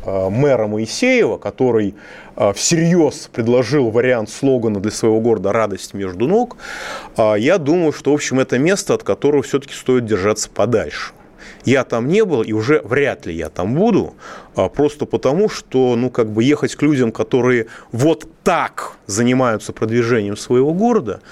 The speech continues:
нет ни малейшего желания. В России достаточно мест, где ещё все эти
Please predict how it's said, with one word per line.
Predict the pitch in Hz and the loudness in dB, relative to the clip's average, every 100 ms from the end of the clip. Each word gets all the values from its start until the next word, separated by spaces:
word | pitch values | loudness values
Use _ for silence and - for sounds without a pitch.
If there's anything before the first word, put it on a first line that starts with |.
| - - - | -20 -20 0
нет | 185 202 127 | 0 0 0
ни | 185 208 | 2 2
малейшего | 139 120 127 - 104 95 | 2 2 2 0 -4 -2
желания. | 95 90 85 85 - - - - - | 0 -2 -2 -6 -14 -18 -14 -14 -4
В | - | 0
России | 196 - 226 | 0 2 0
достаточно | 139 156 - 147 - - | 0 0 0 0 0 -4
мест, | 165 220 208 117 | 0 2 2 -2
где | 110 135 | 0 2
ещё | 131 - 151 | 2 2 0
все | 131 - 131 113 | 0 0 0 0
эти | - 110 | 0 0